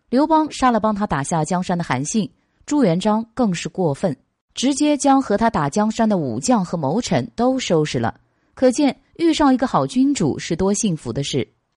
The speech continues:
不过，除了有一个好君主外，作为臣子也是要懂得避讳的。在历史上就有这么一个人，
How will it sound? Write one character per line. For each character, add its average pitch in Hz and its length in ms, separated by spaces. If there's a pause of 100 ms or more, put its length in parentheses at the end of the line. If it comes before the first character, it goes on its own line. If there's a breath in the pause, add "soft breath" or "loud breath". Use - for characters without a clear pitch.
不 226 140
过， 208 360
除 285 160
了 330 100
有 226 160
一 185 60
个 175 100
好 147 180
君 254 240
主 156 200
外， 147 260 (240)
作 320 160
为 262 100
臣 202 320
子 123 240 (120)
也 170 160
是 - 120
要 185 140
懂 135 160
得 143 140
避 262 260
讳 135 220
的。 113 180 (460)
在 330 200
历 330 160
史 165 200
上 190 260 (160)
就 233 140
有 151 120
这 302 140
么 262 100
一 160 120
个 147 160
人， 113 200